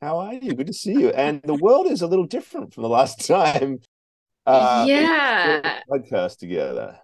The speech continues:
Speaker 2: Well, I think the lesson is there are no breaks, uh, 'cause even in my attempts to be away, you know, there's just, there was just so much going on this past week. Of course, this Thanksgiving holiday here in the United States, so a lot of us were, you know, enjoying our turkey dinners.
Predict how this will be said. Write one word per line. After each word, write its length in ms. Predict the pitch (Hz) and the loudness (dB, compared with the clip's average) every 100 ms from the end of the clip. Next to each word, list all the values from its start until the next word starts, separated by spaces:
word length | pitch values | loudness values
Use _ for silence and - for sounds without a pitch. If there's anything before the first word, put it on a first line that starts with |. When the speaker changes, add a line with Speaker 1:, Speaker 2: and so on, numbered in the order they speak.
| _ _ _ _ - | _ _ _ _ -8
Speaker 2:
Well, 200 | 277 277 | -6 -4
I 140 | 269 277 | -4 -4
think 220 | 302 320 | -6 -4
the 80 | 254 | -4
lesson 300 | 233 226 220 | -4 -6 -10
is 140 | 180 | -6
there 200 | 196 180 | -4 -2
are 160 | 180 180 | -2 -2
no 300 | 175 156 - | -4 -6 -8
breaks, 800 | 156 175 131 143 - - - - | -6 -4 -4 -6 -10 -20 -16 -2
uh, 360 | 190 170 160 175 | 2 2 2 2
'cause 140 | 190 | 0
even 420 | 208 190 190 190 | 2 2 0 -2
in 320 | 185 180 180 | -2 -2 -4
my 340 | 180 170 165 160 | -4 -6 -4 -4
attempts 540 | - - - 214 220 - | -6 -12 -4 -4 -4 -8
to 80 | |
be 120 | 165 170 | -6 -4
away, 580 | 165 165 160 156 147 156 | -2 -4 -4 -6 -8 -8
you 80 | 160 | -8
know, 240 | 151 143 | -6 -4
there's 200 | 165 - | -4 -6
just, 220 | 160 - | -12 -10
there 100 | 170 | -8
was 140 | 160 160 | -8 -10
just 280 | - - | -12 -6
so 120 | - 185 | -2 0
much 220 | 160 - | 0 -2
going 260 | 151 143 | -2 -2
on 320 | 147 147 156 143 | -2 0 -2 -2
this 160 | 147 - | -10 -8
past 440 | 143 139 - - - _ _ _ | -4 -4 -6 -20 -20 _ _ _
week. 240 | 214 220 | 0 2
Of 120 | - 185 | 2 0
course, 320 | 196 170 - | -2 -2 -4
this 160 | 165 160 | -8 -6
Thanksgiving 460 | 143 139 214 185 | -10 -4 -2 -2
holiday 420 | 170 147 147 143 143 | -2 -4 -4 -6 -10
here 120 | 139 | -10
in 80 | 139 | -8
the 20 | |
United 180 | 131 127 | -8 -2
States, 380 | 226 208 165 | 2 2 2
so 80 | - | -2
a 100 | 147 | -2
lot 160 | 143 139 | -2 -4
of 80 | 139 | -6
us 200 | 139 135 - | -8 -8 -4
were, 240 | 135 123 | -2 -2
you 160 | - - | -6 -14
know, 40 | |
enjoying 320 | 160 151 139 | -10 -8 -8
our 160 | 131 139 | -8 -8
turkey 280 | - - 156 | -8 -6 0
dinners. 420 | 180 170 165 | 2 2 0